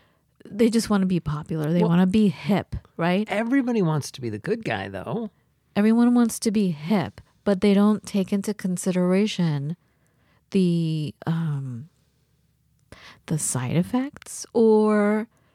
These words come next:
Speaker 1: the, what do you call it? They don't consider the greater well-being of the people involved.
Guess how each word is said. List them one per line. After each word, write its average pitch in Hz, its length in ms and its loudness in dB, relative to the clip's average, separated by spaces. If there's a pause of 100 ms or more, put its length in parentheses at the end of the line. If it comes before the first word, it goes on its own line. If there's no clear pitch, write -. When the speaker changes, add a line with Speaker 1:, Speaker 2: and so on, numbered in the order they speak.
(200)
Speaker 1:
the, 170 920 -2
what 214 100 -6
do 226 60 -4
you 226 100 -4
call 147 340 -8
it? 117 400 -12 (1600)
They 220 100 2
don't 240 240 2
consider 185 920 -2 (120)
the 180 200 -2
greater 170 800 -2 (260)
well-being 170 1080 -2 (160)
of 170 160 -2
the 156 100 -6
people 131 320 -4
involved. - 680 -6